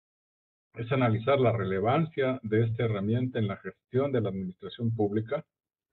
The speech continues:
así como en el gobierno, y qué oportunidades existen y los impactos y las potencialidades, eh, que, que ofrece esta, esta her-,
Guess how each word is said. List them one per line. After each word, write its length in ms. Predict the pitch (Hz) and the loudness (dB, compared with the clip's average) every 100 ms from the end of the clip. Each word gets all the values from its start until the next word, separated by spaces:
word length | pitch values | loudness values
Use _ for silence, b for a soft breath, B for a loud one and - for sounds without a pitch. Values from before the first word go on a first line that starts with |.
| _ _ _ _ _ _ _ _ _ | _ _ _ _ _ _ _ _ _
así 240 | 113 117 | -2 0
como 220 | 123 135 120 | 0 2 2
en 60 | |
el 120 | 110 | 2
gobierno, 580 | 98 92 113 113 110 139 - _ _ _ _ _ _ _ _ | 2 2 4 4 4 -2 -6 _ _ _ _ _ _ _ _
y 400 | - 131 131 131 | 0 4 4 4
qué 160 | - - | 0 2
oportunidades 880 | 170 165 156 123 131 120 135 143 113 | 4 6 4 4 2 4 4 2 0
existen 680 | 110 - 175 160 - 113 | -4 2 2 2 2 2
y 60 | 107 | 2
los 200 | 104 104 | 0 0
impactos 640 | 117 110 110 151 - 101 95 | 0 2 2 0 0 -6 -6
y 60 | 113 | -2
las 180 | 110 - | -2 -2
potencialidades, 1160 | - 120 117 110 110 110 98 101 120 113 92 - _ _ _ | 0 0 2 0 2 0 2 2 2 2 0 -4 _ _ _
eh, 60 | - 98 98 - _ | -18 -16 -18 -20 _
que, 360 | _ 110 95 92 - _ | _ -2 0 -4 -10 _
que 80 | 117 | -2
ofrece 480 | 107 131 127 113 | 0 0 0 0
esta, 400 | 104 - 95 92 - | -4 -4 -10 -12 -10
esta 280 | 113 110 110 | -6 -4 -6
her-, 180 | 98 | -8